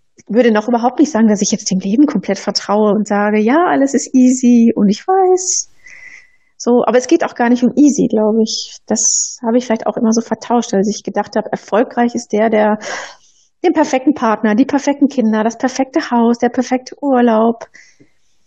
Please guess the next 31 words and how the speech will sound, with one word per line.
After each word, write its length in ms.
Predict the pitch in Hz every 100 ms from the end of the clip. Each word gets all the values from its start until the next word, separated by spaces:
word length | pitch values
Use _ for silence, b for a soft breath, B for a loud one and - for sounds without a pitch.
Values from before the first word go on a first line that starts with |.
| _ _ _ _ b b b _ _ _ -
Weißt 200 | 233 -
du, 60 |
für 120 | - 302
den 160 | -
alles 180 | 233 247
so 60 | 247
schön 580 | - 254 262 294 302
so 80 | 330
dahin 340 | 254 247 330 359
fließt 720 | - 240 240 220 208 - -
und 100 | 233
wo 60 |
alles 240 | - 254 254
so 60 |
schön 460 | - - 269 302 269
ist. 280 | 202 202 -
Und 120 | 208
das 140 | 220
sind 160 | 269 226
die 100 | 220
Leute, 340 | 208 220 226
die 120 | 190
ich 80 | 214
doch 160 | - -
bitte 220 | 233 -
jetzt 200 | 208 208
beneide 480 | 190 202 208 220 196
oder 140 | - 208
die 80 | 269
ich 100 | -
jetzt 140 | -